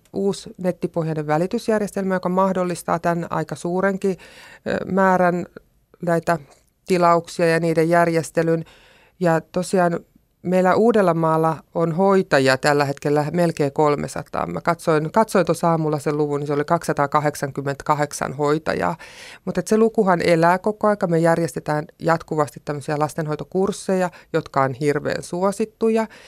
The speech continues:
Et sehän on osittain, me ajatellaan näin, että se on myös nuorisotyötä. Et siinä on tämmönen nuorisotyö, ö,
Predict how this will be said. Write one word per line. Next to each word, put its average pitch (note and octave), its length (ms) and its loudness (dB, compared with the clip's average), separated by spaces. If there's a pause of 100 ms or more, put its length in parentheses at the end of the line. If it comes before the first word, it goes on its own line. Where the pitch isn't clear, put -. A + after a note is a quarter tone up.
(180)
Et E3+ 120 -6
sehän F#3 320 2
on D#3+ 240 2
osittain, D#3+ 460 -2
me C#3 180 -2 (160)
ajatellaan C#3+ 540 -2
näin, D3 200 -2
että C#3+ 180 -6
se - 120 -4
on D#3 120 2
myös C#3 220 -4
nuorisotyötä. D3+ 880 -4 (580)
Et D#3+ 100 -10
siinä D#3 220 0
on C#3+ 100 -2
tämmönen C#3+ 340 0
nuorisotyö, D3 580 2
ö, C3+ 80 0